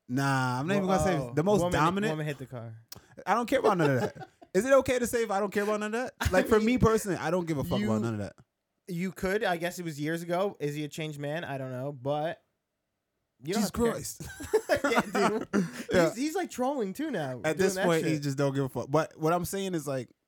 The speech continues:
Speaker 1: I don't care. Is that weird that I don't, I don't care about any of that?
Speaker 2: Yeah, it's so far said on Women's Month. You gonna, that's how you gonna do it?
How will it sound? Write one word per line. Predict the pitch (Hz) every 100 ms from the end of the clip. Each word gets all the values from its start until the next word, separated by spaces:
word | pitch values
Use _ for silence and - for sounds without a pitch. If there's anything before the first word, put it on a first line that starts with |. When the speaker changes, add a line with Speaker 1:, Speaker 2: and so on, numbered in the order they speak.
| _ -
Speaker 1:
I | 185
don't | 220 165
care. | 170 165
Is | 113
that | 135 156
weird | 123 170
that | 170 170
I |
don't, | 185 180
I | 165
don't | 208 202
care | 208
about | 180 151
any | 160 185
of | 110
that? | - _ -
Speaker 2:
Yeah, | 147
it's | 131 156
so | 208 196
far | 185 175
said | 160
on | 143 156
Women's | 156 151 123
Month. | 120 104 98 _ -
You | 117
gonna, | 120 107
that's | -
how | 127
you |
gonna | 127 127
do |
it? | 156